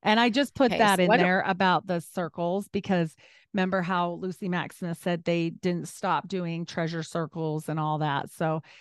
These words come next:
Speaker 1: and if you look at the markings when they're doing the treasure circles, it's the same as those sigil things that they were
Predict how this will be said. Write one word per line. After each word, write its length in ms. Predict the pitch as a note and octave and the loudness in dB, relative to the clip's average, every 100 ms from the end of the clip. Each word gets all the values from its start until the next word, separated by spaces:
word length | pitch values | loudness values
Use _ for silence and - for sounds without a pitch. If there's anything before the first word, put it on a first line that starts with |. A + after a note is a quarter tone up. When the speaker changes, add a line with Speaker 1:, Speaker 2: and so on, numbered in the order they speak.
| - | -10
Speaker 1:
and 80 | G3 | -6
if 80 | G3+ | -2
you 160 | G#3+ | -2
look 220 | G3 A3 A#3+ | 0 0 0
at 120 | G3 | -4
the 100 | F3+ | -4
markings 680 | F3+ G#3 B3+ G3+ E3 E3+ | -2 -2 -2 -4 -6 -8
when 140 | F#3+ F3+ | -4 0
they're 160 | E3 | 0
doing 380 | D#3+ G3 B3+ F3+ | 2 2 2 2
the 80 | E3+ | -2
treasure 420 | - F3+ E3 D#3 | -2 -2 -2 -2
circles, 680 | D3+ E3 D#3 D#3 D#3 D#3 - _ _ _ _ - | -4 -6 -4 -2 -2 -4 -6 _ _ _ _ -2
it's 220 | F#3 - | -2 0
the 100 | F#3 | -4
same 440 | - G3 F#3+ F#3+ | 0 2 4 2
as 300 | F3+ E3+ E3 - _ _ _ G3 | 0 -4 -8 -18 _ _ _ -2
those 280 | F3+ F3+ E3 | 0 2 0
sigil 680 | - G#3+ G#3+ G3 F3+ D#3+ - - | -2 0 2 2 2 2 -2 -6
things 580 | E3 D3+ D3 - - - _ - | -6 -6 -8 -12 -20 -20 _ -10
that 180 | F3 | -6
they 140 | F3 E3 | -4 -4
were 320 | D#3 C#3+ - | -4 -8 -10